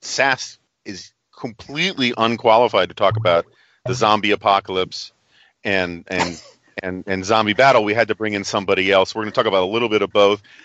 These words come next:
I got David French here, my colleague from National Review. He is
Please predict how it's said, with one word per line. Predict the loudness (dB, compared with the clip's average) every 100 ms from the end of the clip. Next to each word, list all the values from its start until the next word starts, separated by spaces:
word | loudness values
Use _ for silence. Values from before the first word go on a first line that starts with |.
| -14
I | -4
got | -4 0
David | -2 -2
French | -4 -4 -4 -4
here, | -2 0 0
my | -4 -6
colleague | 2 2 2 -2
from | -8
National | -4 -4 -6 -10 -10
Review. | -10 -8 -2 -2 -2 -6 _ _ _ _
He | -8 -2 0
is | 4 4 2 -4 -10